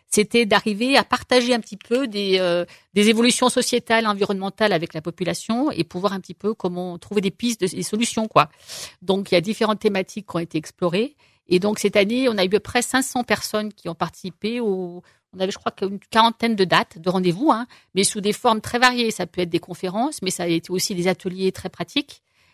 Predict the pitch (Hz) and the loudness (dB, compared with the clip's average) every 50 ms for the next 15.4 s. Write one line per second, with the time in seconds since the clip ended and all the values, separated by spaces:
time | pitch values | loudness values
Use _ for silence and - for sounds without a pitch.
0 | _ _ 170 170 202 214 180 208 247 294 311 - 240 202 - - 220 220 240 254 | _ _ -4 -2 0 0 2 2 2 2 2 2 0 -2 -2 -2 0 0 0 0
1 | 247 - - - - 277 285 277 226 240 - - - - 202 214 247 262 - - | -2 -4 -6 -4 0 0 2 2 2 0 0 -2 -4 -4 -2 -2 -2 -2 -2 -2
2 | 214 185 240 226 - 247 220 - - 214 196 190 185 - - 208 214 247 302 311 | 0 0 0 0 -2 -4 -4 -2 -2 -2 -2 -4 -8 -8 -8 -6 -6 -2 0 2
3 | 196 175 170 185 214 208 - - 196 185 - 208 190 190 190 196 214 226 240 247 | 2 4 4 2 2 0 0 0 0 0 0 0 -2 -2 -2 -4 -6 -6 -6 -6
4 | 254 240 - - 196 - - 208 185 180 180 - - - 208 214 220 220 190 175 | -8 -6 -4 -6 -6 -4 -4 -2 -2 -2 -4 -6 -12 -12 -10 -8 -8 -6 -6 -6
5 | 170 - - 170 160 165 156 202 214 269 294 - - - _ _ _ _ - - | -8 -6 -2 0 0 0 2 2 0 0 0 -4 -8 -20 _ _ _ _ -10 -8
6 | - - 262 269 262 214 190 202 202 190 202 202 196 202 190 196 - - 240 - | -4 -2 0 0 0 2 2 2 4 4 4 2 2 0 -4 -6 -6 -8 -6 -6
7 | 220 196 - - 185 - - 196 196 214 208 196 190 202 180 190 180 180 180 170 | -6 -4 -4 -4 -6 -4 -4 -4 -6 -6 -8 -10 -10 -8 -8 -8 -8 -10 -10 -8
8 | - 143 143 147 - - _ _ _ _ _ _ _ _ _ _ _ _ - 160 | -6 -6 -6 -8 -10 -18 _ _ _ _ _ _ _ _ _ _ _ _ -4 0
9 | - 202 202 202 - - 208 196 190 185 - - 240 - 226 214 208 208 202 202 | 0 0 0 -2 0 2 2 2 2 2 0 -2 0 2 2 0 2 0 -2 -4
10 | 196 196 - - _ - 170 170 165 165 170 160 - 170 - _ 170 165 156 190 | -4 -4 -6 -10 _ -10 -8 -6 -6 -6 -6 -8 -8 -12 -16 _ -12 -2 0 2
11 | 214 233 247 233 214 196 - 196 190 185 185 - - - - 143 151 147 151 - | 2 2 2 0 -2 -2 0 0 0 0 0 -4 -10 -16 -12 -10 -10 -10 -10 -12
12 | - - 151 147 143 - 156 147 151 170 208 247 302 294 - - _ _ _ _ | -12 -10 -10 -10 -10 -8 -10 -8 -6 -4 -4 -4 -4 -6 -8 -12 _ _ _ _
13 | - - 196 196 208 - 240 220 - 214 214 226 247 233 202 - 180 - - - | -4 -2 0 0 0 -2 0 2 4 4 4 4 2 0 0 0 0 -2 -2 0
14 | - 233 220 202 196 190 185 180 170 156 - - 233 226 - 226 196 196 180 - | 4 4 6 6 4 2 -2 -6 -8 -10 -4 -2 -2 0 0 0 0 0 -2 -4
15 | - - 262 311 302 - - | -6 -6 -4 -4 -2 0 0